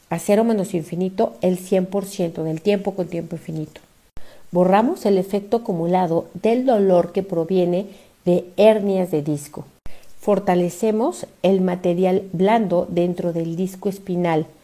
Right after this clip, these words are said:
Fortalecemos para que tome su posición normal. Borramos presión sobre los nervios espinales y borramos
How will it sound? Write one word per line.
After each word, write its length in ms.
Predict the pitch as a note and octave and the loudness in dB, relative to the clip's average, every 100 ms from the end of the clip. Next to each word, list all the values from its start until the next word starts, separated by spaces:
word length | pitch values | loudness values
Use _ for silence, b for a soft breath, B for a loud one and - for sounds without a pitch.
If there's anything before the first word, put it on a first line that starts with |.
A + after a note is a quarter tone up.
| B B B B | B B B B
Fortalecemos 800 | F#3+ F#3+ F3 E3+ - A3 G3+ G3+ | -2 2 2 2 0 0 0 0
para 260 | F3 F3 | -2 0
que 80 | F#3 | -2
tome 320 | F#3 F#3+ G3+ | 0 0 0
su 260 | G3 - A3+ | -4 -6 -6
posición 580 | A3 G#3+ F#3+ - F3+ F3 | -4 -4 -6 -6 -6 -4
normal. 460 | F3 E3+ E3+ D#3+ - b b - b b b b | -4 -2 -2 -2 -6 b b -12 b b b b
Borramos 720 | F3+ F3 F3 F3+ E3+ D3+ - | 2 6 6 4 2 -4 -6
presión 640 | - E3+ E3 - G3+ B3+ D4+ | 0 0 0 0 2 2 0
sobre 280 | A3+ F#3 E3+ | 0 2 0
los 200 | D#3+ F3 | -2 -4
nervios 320 | E3 E3+ F3+ | -4 -4 -6
espinales 720 | F#3 A3 A3 G#3 F#3+ A#3 F#3 B - - _ _ | -8 -4 -2 0 2 0 -4 B -20 -20 _ _
y 120 | G3+ | 0
borramos 600 | F3 F3 F#3+ G3 E3 E3+ | 4 4 4 4 2 -2